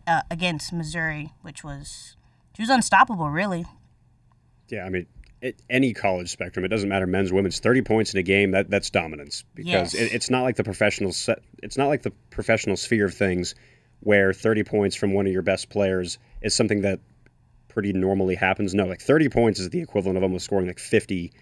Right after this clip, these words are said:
Speaker 1: Yeah.
Speaker 2: or so in, on the college level of things. So when you have someone go off for a performance like that and you're not containing anyone else,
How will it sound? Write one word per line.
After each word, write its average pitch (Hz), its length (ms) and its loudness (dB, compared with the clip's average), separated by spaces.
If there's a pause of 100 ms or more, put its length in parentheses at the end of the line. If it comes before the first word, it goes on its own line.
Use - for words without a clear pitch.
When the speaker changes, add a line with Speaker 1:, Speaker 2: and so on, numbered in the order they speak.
Speaker 1:
Yeah. 175 280 -4
Speaker 2:
or 104 100 4
so 95 520 4 (180)
in, 101 280 0 (100)
on 98 160 2
the 95 80 2
college 95 320 2
level 92 220 0
of 92 80 -8
things. 92 280 -2
So 98 80 0
when 110 120 2
you 151 80 2
have 139 240 2
someone 123 220 2
go 104 140 4
off 107 140 4
for 104 220 -2
a 90 40 -4
performance 107 440 0
like 110 160 2
that 117 180 4
and - 80 -2
you're 101 100 2
not 104 160 2
containing 101 400 2
anyone 98 240 2
else, 101 280 0